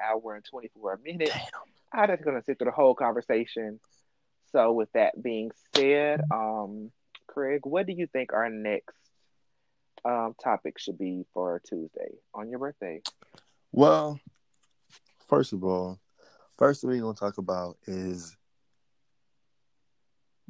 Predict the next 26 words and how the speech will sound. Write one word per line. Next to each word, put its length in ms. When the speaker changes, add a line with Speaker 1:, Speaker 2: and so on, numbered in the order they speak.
Speaker 2:
gay 420
stereotypes 1300
and 180
what 280
we 240
are 260
allowed 640
to 420
and 240
not 220
to 120
do. 280
Like, 220
the 80
whole 160
concept 360
of, 60
like, 140
quote 200
unquote 400
tops 540
not 280
being 200
able 200
to 120
twerk, 460